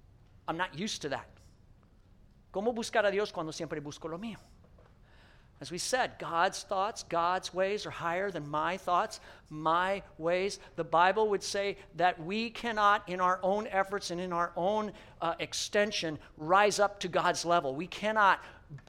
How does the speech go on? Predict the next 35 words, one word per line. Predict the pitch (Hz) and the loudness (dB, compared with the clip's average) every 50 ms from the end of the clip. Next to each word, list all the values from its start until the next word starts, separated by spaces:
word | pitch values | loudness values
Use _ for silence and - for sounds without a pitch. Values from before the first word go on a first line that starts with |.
| - 143 | -6 4
get | 214 226 208 | 6 6 8
up | 208 202 - - - | 8 4 2 -2 -6
to | 208 | -6
God. | 180 151 175 190 202 190 170 156 | -2 2 6 8 8 8 8 6
No | 156 156 | 2 -2
podemos | - 180 175 202 208 196 - | -2 0 0 0 0 -2 -4
subir | - 220 196 180 196 208 190 | -6 -6 -2 0 4 6 6
a | 185 165 | 6 6
Dios. | 185 208 220 196 - - - - - - - - - | 4 2 2 2 0 -4 -8 -10 -12 -18 -20 -18 -8
And | - 180 170 | -6 -6 -4
so | - - 196 | -2 2 4
what | 196 190 196 | 4 4 4
needs | 165 185 208 226 233 - - - | 0 -2 0 0 -2 -2 -4 -6
to | - 185 | -6 -4
happen | 151 - - 226 220 - - 170 151 117 - - - - - - - - _ _ - _ - _ - | -2 2 6 6 6 6 6 -2 -10 -10 -12 -16 -20 -20 -20 -20 -20 -20 _ _ -20 _ -20 _ -10
is | 156 151 139 - | -10 -10 -6 -6
that | 165 156 - 135 | -6 -6 -6 -4
God | 170 180 196 208 196 185 151 127 117 - - - - - - - - - - - - - - _ _ _ _ - - - _ - _ _ - - - | -4 -2 0 0 -2 -2 -4 -6 -10 -14 -18 -20 -20 -20 -20 -20 -20 -20 -20 -20 -20 -20 -20 _ _ _ _ -20 -20 -20 _ -20 _ _ -20 -18 -12
needs | 156 165 151 - - | -10 -8 -8 -8 -10
to | - - | -10 -10
come | - - 170 151 135 | -8 -8 -8 -6 -6
down | 156 147 143 135 123 | -6 -8 -8 -8 -12
to | - - - - | -14 -16 -14 -12
us. | - - - - - - - - - - - - - - - - - - - - - _ - _ - - - _ - - - - - - - - - - - - - | -12 -12 -10 -10 -8 -8 -6 -8 -8 -12 -16 -20 -20 -20 -20 -20 -20 -20 -20 -20 -20 _ -20 _ -20 -20 -20 _ -20 -20 -20 -20 -20 -20 -20 -20 -20 -20 -20 -10 -8
And | 220 180 156 123 | -8 -6 -6 -6
be | 185 175 170 | -6 -6 -4
near. | 160 151 165 180 180 170 147 120 110 107 123 | -4 -4 -4 -4 -4 -2 -2 -4 -4 -6 -8
That's | 170 202 202 - - | -10 -8 -8 -8 -6
the | 202 175 | -6 -4
only | 165 175 170 165 | -4 -2 -4 -2
way | 156 170 165 | -2 -2 -2
I | 156 | -2
can | 151 - 143 135 | -4 -6 -8 -6
seek | - - 180 175 - - | -6 -6 -8 -10 -12 -12
him. | - 147 123 107 | -12 -10 -10 -12